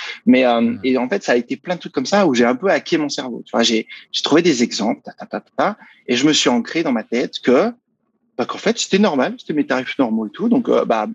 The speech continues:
Speaker 1: après, face au prospect, bah, tu, tu sais les défendre parce que, tu vois, dans ta tête, tu sais que c'est tes tarifs, quoi. Que, et c'est des vrais tarifs, tu vois, c'est pas des tarifs d'arnaqueurs, c'est pas des, tu vois, c'est, euh, et,
Speaker 2: Le,
Speaker 1: euh,
Speaker 2: le changement de statut t'a aidé à ça ? Ou
Speaker 1: Bah,
Speaker 2: t'avais déjà
Speaker 1: pff.
Speaker 2: ça, ou tu faisais déjà ça avant ?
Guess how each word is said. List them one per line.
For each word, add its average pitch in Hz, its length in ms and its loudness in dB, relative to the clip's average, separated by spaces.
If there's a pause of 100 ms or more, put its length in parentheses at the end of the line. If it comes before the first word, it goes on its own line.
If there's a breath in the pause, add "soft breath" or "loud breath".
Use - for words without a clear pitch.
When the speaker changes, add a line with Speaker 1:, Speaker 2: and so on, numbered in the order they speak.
Speaker 1:
après, 240 340 0
face 131 220 -8
au 120 40 -6
prospect, 240 400 -2
bah, 120 140 0
tu, - 180 -14
tu - 300 -6
sais 120 140 4
les 107 120 4
défendre 269 340 2
parce - 140 -8
que, 123 240 4
tu - 440 -10
vois, 160 80 2
dans 233 100 2
ta 226 140 -4
tête, 214 200 -2
tu - 140 -12
sais - 280 0
que 143 180 -8
c'est - 280 -10
tes 147 100 -6
tarifs, 202 400 -2
quoi. 113 200 -2
Que, - 140 -4 (120)
et 143 80 2
c'est 247 200 2
des 139 140 2
vrais 131 240 0
tarifs, 240 280 -2
tu - 100 -10
vois, 127 60 -6
c'est - 80 2
pas 170 140 0
des 127 120 0
tarifs 120 300 0
d'arnaqueurs, 127 580 -2
c'est - 80 -12
pas 123 80 0
des, 113 140 0
tu - 60 -16 (360 loud breath)
vois, 170 100 2
c'est, 123 280 4
euh, 113 180 4 (840 loud breath)
et, 123 100 4
Speaker 2:
Le, 120 60 0 (100)
Speaker 1:
euh, - 40 2
Speaker 2:
le 143 140 2
changement 135 340 -2
de 131 120 -4
statut 120 380 -4
t'a 123 140 0
aidé 123 140 -2
à 151 80 -6
ça ? - 240 -12 (1800)
Ou 117 80 0
Speaker 1:
Bah, 131 120 6
Speaker 2:
t'avais 120 140 0
déjà 123 180 2
Speaker 1:
pff. 135 160 0
Speaker 2:
ça, 139 60 -4
ou 120 40 -2
tu 117 160 -12
faisais 113 160 -2
déjà 110 260 0
ça 107 200 0
avant ? 104 260 -6